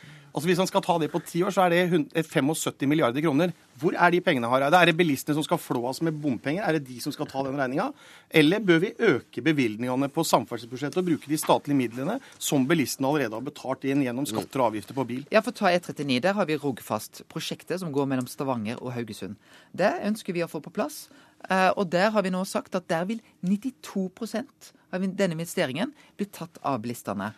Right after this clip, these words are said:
Speaker 2: Så finnes det to prosjekt til som vi mener vi bør se på innen denne tiårsperioden.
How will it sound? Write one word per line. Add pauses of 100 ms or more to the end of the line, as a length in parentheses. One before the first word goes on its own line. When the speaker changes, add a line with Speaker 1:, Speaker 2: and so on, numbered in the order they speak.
(180)
Speaker 2:
Så
finnes
det
to
prosjekt
til
som
vi
mener
vi
bør
se
på
innen
denne
tiårsperioden.